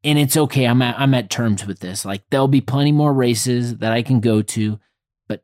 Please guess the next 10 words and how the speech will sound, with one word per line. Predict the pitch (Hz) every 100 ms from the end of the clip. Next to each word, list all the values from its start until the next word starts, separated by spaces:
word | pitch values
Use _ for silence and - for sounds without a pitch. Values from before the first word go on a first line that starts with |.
| -
man, | 117 120 120 113 101 -
with, | 117 - _
when | 123 120
you | 139
have | 143 -
kids | 143 139 131 135
and | 117
their | 95
schedules | - - 127 127 131 123 107
and | 104 98